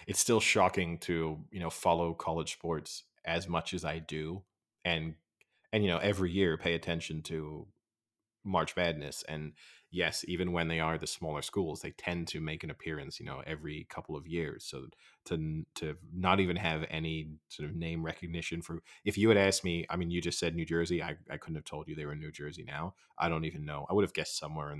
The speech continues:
the kinda East Coast area, but I, I mean, I, it's, it's crazy to me in some respects to have a team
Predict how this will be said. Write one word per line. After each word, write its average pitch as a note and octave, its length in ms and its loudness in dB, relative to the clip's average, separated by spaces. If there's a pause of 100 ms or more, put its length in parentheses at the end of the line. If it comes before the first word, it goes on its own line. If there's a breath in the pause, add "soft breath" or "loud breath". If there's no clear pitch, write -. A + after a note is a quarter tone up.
the - 720 -20
kinda D2 220 -6
East - 260 -8
Coast - 360 -8 (120)
area, D#2+ 400 -4 (400 loud breath)
but D2+ 140 -2
I, D#2+ 200 -2 (600)
I G#2+ 100 -8
mean, C#2+ 160 -6
I, D2 280 -6 (180)
it's, - 400 -14
it's - 100 -6
crazy F2+ 400 2
to C#2+ 80 -8
me C#2+ 140 -6
in C#2+ 100 -8
some D#2 180 -6
respects D2 340 -8
to - 100 -6
have D2 100 -6
a D2+ 60 -6
team D2 380 -10